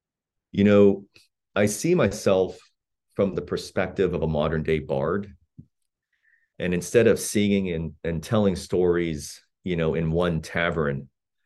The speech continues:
you know, I see Osric Games as a company that creates multiple fantasies,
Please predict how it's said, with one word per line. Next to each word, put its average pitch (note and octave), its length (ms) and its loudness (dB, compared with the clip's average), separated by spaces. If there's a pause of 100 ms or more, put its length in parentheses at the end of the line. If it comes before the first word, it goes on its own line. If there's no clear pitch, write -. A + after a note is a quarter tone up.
(400)
you F#2 100 -6
know, E2 180 0
I E2+ 60 2
see A2 420 0
Osric F2+ 460 -4
Games E2+ 720 -6 (100)
as D#2+ 120 -2
a D#2 40 2
company E2+ 720 0 (500)
that F#2+ 200 2
creates G2+ 420 -2
multiple G2+ 480 0
fantasies, D#2+ 960 -6